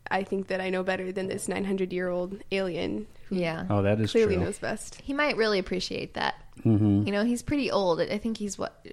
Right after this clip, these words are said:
Speaker 2: or he or she is, like, thirteen hundred years old or something. So
Speaker 3: Mm-hmm.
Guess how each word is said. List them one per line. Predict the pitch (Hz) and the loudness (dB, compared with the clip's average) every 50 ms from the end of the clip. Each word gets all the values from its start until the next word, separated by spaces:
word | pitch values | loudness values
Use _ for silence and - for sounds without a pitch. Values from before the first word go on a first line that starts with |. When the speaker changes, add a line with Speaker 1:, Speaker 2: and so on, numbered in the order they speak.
| - - | -14 -8
Speaker 2:
or | - 202 190 190 | -4 -4 -4 -4
he | - 226 214 202 | -4 -4 -2 -2
or | 185 185 | -2 -2
she | - - 190 175 | -4 -6 -6 -4
is, | 170 160 - - - | -4 -6 -6 -6 -8
like, | - - - - - - - - - - - - - - - | -6 -6 -8 -10 -12 -18 -20 -20 -20 -20 -20 -20 -20 -14 -4
thirteen | - 202 196 - - - 185 185 | -2 -2 -2 -2 -4 -6 -4 -4
hundred | 190 180 180 175 175 175 | -2 -2 -2 -2 -2 -2
years | 185 185 185 - 175 | -2 -2 -2 -2 -2
old | 170 170 170 175 | -2 0 0 0
or | 180 | -2
something. | 180 - - - 180 - - - - 220 208 - | -2 -4 -8 -8 -8 -8 -8 -6 -6 -6 -4 0
So | 107 | 2
Speaker 3:
Mm-hmm. | 104 101 98 92 92 92 | 2 2 2 2 0 0